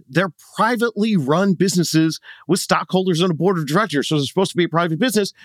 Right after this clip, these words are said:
but they've got this government-appointed director. Oh, man. So these banks that are sponsored by the government, but run as private businesses, they're a huge part of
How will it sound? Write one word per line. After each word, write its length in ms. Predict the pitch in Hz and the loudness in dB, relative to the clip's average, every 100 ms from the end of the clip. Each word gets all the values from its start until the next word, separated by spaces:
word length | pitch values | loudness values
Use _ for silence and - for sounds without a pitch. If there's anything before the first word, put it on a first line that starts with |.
| - - | -8 -4
but 140 | 226 | 0
they've 200 | 208 160 | -2 0
got 200 | 180 175 | -2 0
this 160 | 175 - | -2 0
government-appointed 1040 | 160 143 139 151 _ _ - 151 147 - | -2 0 0 -2 _ _ 0 2 0 -2
director. 480 | 123 143 135 127 127 | -2 -2 0 0 2
Oh, 220 | 113 87 | 0 0
man. 480 | 85 95 98 71 71 - - - | 0 0 0 -4 -12 -18 -18 -14
So 300 | - 175 117 - | -4 -4 -4 -2
these 220 | 151 196 143 | 0 0 0
banks 420 | 151 95 - - _ - | -2 -4 -10 -12 _ 0
that 120 | 135 | 2
are 220 | 127 113 _ _ - | 2 -2 _ _ -10
sponsored 880 | - - - 220 269 - 156 131 | -6 -6 -2 0 0 0 0 0
by 160 | 120 123 | 0 0
the 80 | 110 | 0
government, 500 | 113 107 104 110 87 | -2 -2 0 -2 0
but 160 | 147 - | -2 -2
run 500 | 123 113 147 165 185 - | -2 0 2 2 0 0
as 240 | 135 131 - | -4 -4 -8
private 480 | - 151 143 117 101 - | -4 -2 0 -2 -2 -2
businesses, 560 | 180 143 - 95 85 - - - - | 0 -2 -4 -6 -8 -12 -20 -8 -2
they're 160 | 247 | 0
a 60 | 311 | -2
huge 800 | - - - 233 226 214 180 - | -6 -12 -2 2 4 4 2 -4
part 360 | - 165 139 - _ | -4 0 0 -4 _
of 140 | 120 | -6